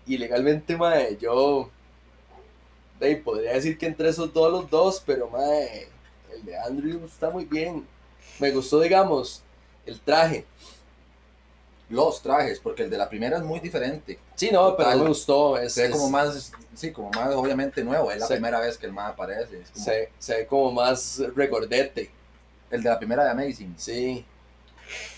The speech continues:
Speaker 2: Yo siento
Speaker 1: No,
Speaker 2: que
Speaker 1: no,
Speaker 2: era
Speaker 1: el de la
Speaker 2: chiquito.
Speaker 1: primera de Tobey.
Speaker 2: Ah,
Speaker 1: De la,
Speaker 2: no,
Speaker 1: de las
Speaker 2: sí,
Speaker 1: de
Speaker 2: el
Speaker 1: Tobey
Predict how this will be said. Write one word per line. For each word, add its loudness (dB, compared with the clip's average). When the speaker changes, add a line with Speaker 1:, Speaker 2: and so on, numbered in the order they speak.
Speaker 2:
Yo -4
siento -2
Speaker 1:
No, 6
Speaker 2:
que 6
Speaker 1:
no, 8
Speaker 2:
era 8
Speaker 1:
el 6
de 6
la 8
Speaker 2:
chiquito. 0
Speaker 1:
primera 6
de 4
Tobey. 2
Speaker 2:
Ah, 2
Speaker 1:
De 2
la, 4
Speaker 2:
no, 2
Speaker 1:
de 4
las 6
Speaker 2:
sí, 4
Speaker 1:
de 2
Speaker 2:
el -2
Speaker 1:
Tobey 6